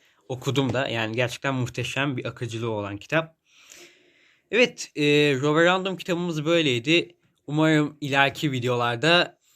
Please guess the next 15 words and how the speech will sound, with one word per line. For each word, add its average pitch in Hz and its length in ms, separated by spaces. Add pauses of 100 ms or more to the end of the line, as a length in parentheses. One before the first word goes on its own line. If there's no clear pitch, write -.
(280)
Yüzüklerin 123 440
Efendisi, 120 380
Hobbit 139 640
vesaire 123 800 (120)
daha 123 240
bir 135 80
sürü 127 240
J 123 240
R 123 40
Tolkien 131 500
kitabını 131 680 (340)
inceleriz. 120 760 (400)
Hepinize 131 540
hoşça 135 440
kalın 131 440